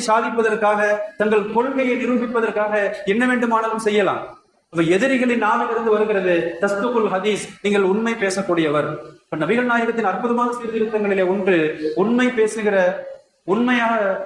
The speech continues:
முஸ்லிமாக வாழுகிற சஹாபாக்களை உருவா-, உருவாக்கியது. கண்ணிமிக்கவர்களே, தமிழ் நபிகள் ஸல்லல்லாஹு அலைஹி வஸல்லம் புகழுக்குரிய குணத்துக்கு சொந்தக்காரர்கள்.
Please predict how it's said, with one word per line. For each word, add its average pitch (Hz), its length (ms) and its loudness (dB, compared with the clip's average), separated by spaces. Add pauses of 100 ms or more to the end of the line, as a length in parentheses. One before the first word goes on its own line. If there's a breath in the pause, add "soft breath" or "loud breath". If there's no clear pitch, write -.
முஸ்லிமாக 233 500 -2
வாழுகிற 208 320 0
சஹாபாக்களை 214 560 0
உருவா-, 202 320 2
உருவாக்கியது. 214 400 2
கண்ணிமிக்கவர்களே, 175 580 2 (340)
தமிழ் 208 260 0
நபிகள் 214 240 0
ஸல்லல்லாஹு 196 280 0
அலைஹி 180 140 -2
வஸல்லம் 139 300 -2 (460)
புகழுக்குரிய 233 640 2
குணத்துக்கு 208 440 -2
சொந்தக்காரர்கள். 175 680 0